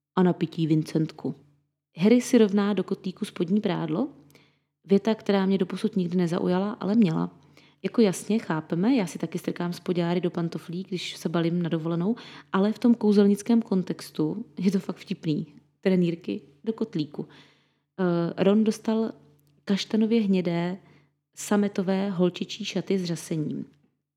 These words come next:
Harry se děsí, co vykoukne na něj, ale je to v pohodě, protože dostane prostě a jednoduše zelený hábit. Takže samozřejmě tohle s tou vtipnou pasáží kapitola končí.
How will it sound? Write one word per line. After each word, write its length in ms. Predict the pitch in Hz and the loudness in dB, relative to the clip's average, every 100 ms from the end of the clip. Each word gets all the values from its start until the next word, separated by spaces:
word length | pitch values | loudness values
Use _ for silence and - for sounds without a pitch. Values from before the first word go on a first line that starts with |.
| _ 208 | _ 4
Harry 120 | 214 | 4
se 100 | 220 | 4
děsí, 280 | 208 208 196 | 2 0 0
co 100 | 196 | 0
vykoukne 380 | 202 202 226 | 4 4 8
na 80 | 240 | 8
něj, 280 | 208 151 147 - | 8 6 2 0
ale 200 | 180 180 | 0 2
je 60 | |
to 100 | 185 | 0
v 60 | - | -2
pohodě, 320 | 175 175 165 | 0 2 0
protože 480 | 165 - - 165 170 | -4 -8 -6 -2 -2
dostane 340 | 165 - 170 | -2 -2 -2
prostě 320 | 160 170 - | -2 -2 0
a 40 | 175 | 0
jednoduše 400 | 160 156 - 175 | 0 -2 -2 0
zelený 300 | 170 170 170 | 2 2 2
hábit. 360 | 156 151 - - | -2 -4 -8 -4
Takže 300 | 160 175 175 - - - _ - | 0 0 -2 -6 -20 -20 _ -2
samozřejmě 840 | 202 190 180 196 190 190 190 - - | 2 2 4 6 6 6 4 0 -4
tohle 240 | 185 185 185 | 0 2 2
s 40 | |
tou 120 | 208 | 0
vtipnou 440 | 214 - - 196 196 | -2 -4 0 2 2
pasáží 580 | 190 - 175 175 170 175 | 0 -2 -2 -2 -2 -4
kapitola 460 | 190 - 180 190 | -6 -4 -4 -2
končí. 640 | 196 190 185 - - - | 2 4 4 0 -4 -4